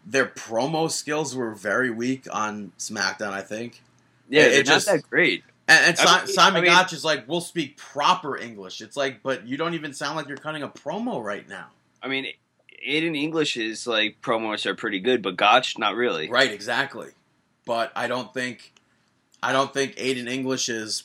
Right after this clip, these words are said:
Speaker 1: promo skill level or promo style, I should say,
Speaker 2: Uh-huh.
Speaker 1: would, is going to live up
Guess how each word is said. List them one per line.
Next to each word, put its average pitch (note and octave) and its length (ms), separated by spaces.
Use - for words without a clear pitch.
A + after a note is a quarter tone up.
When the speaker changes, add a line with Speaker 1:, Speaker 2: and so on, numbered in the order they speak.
Speaker 1:
promo B2 520
skill A#2+ 520
level C3 480
or G#2+ 340
promo A#2 400
style, A#2+ 580
I D3+ 100
should E3+ 200
say, E3+ 360
Speaker 2:
Uh-huh. G2+ 280
Speaker 1:
would, A#2+ 360
is A#2+ 280
going B2 380
to A#2+ 100
live A2 340
up A#2 360